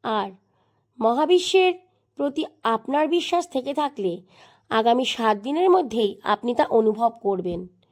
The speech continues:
যে সকল কাজে বারবার বাধা আসছিল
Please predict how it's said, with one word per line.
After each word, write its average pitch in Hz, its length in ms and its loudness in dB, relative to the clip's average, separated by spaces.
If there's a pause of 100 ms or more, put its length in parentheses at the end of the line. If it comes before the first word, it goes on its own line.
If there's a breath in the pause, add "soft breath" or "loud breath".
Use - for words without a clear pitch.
(460 loud breath)
যে 269 160 -2
সকল 349 360 2
কাজে 285 380 4
বারবার 247 460 4
বাধা 277 300 2
আসছিল 330 500 -2